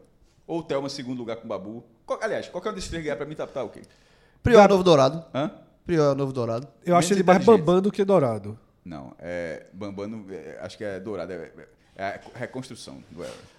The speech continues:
Speaker 3: Mas Bambam também, Bambam era
Speaker 1: Detalhe,
Speaker 3: o,
Speaker 1: a
Speaker 3: o
Speaker 1: não ser
Speaker 3: isolado,
Speaker 1: Boninho
Speaker 3: burrinho.
Speaker 1: falou hoje, vai ter poder su-, vai ter
Speaker 2: Poder
Speaker 1: Arthur
Speaker 2: Supremo?
Speaker 1: Vai ter. E como é o poder supremo? É
Speaker 2: Confiar.
Speaker 1: votação no, no, no site da Globo. Isso é um termo, é, Bo-, Dourado ganhou
Speaker 3: É.
Speaker 1: aí, porque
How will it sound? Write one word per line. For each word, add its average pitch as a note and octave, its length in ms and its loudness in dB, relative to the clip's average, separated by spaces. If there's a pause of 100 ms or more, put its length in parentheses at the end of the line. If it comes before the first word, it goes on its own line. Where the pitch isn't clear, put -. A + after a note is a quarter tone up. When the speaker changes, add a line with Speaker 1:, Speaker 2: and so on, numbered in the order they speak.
Speaker 3:
Mas B3 160 -2
Bambam C4+ 220 0
também, G#3+ 280 2
Bambam F#3+ 260 4
era G3 260 6 (140)
Speaker 1:
Detalhe, D3+ 440 0
Speaker 3:
o, - 20 -6
Speaker 1:
a - 20 -8
Speaker 3:
o - 40 -8
Speaker 1:
não B2+ 60 -2
ser E3+ 60 4
Speaker 3:
isolado, E3 600 6
Speaker 1:
Boninho D#3+ 240 6
Speaker 3:
burrinho. - 40 4
Speaker 1:
falou F#3 360 6
hoje, A2+ 340 -6
vai C3 160 -4
ter E3+ 140 -8
poder D#3+ 260 -6
su-, - 160 -12
vai C#3 140 -4
ter D3+ 600 -4
Speaker 2:
Poder E3 140 4
Speaker 1:
Arthur E3 140 4
Speaker 2:
Supremo? A3+ 220 6
Speaker 1:
Vai C#3 100 4
ter. G2 380 -8 (420)
E D#3+ 100 0
como G3 180 -2
é G3+ 40 0
o - 20 -2
poder F#3 220 -4
supremo? A2 440 -10 (400)
É A#2 120 -6
Speaker 2:
Confiar. A#2 200 -2
Speaker 1:
votação D3 540 -6
no, D#3 240 -12
no, D3 300 -10
no C#3 80 -10
site C3 240 -8
da G3+ 120 -6
Globo. F#2+ 380 -10 (920)
Isso D#3 340 -10
é - 20 -8
um F3 80 -10
termo, D3 360 -6
é, F#3 140 -4
Bo-, D#3 420 -12
Dourado D3+ 360 -6
ganhou E3+ 160 -6
Speaker 3:
É. C3 140 0
Speaker 1:
aí, G#2+ 80 -8
porque B3 420 -8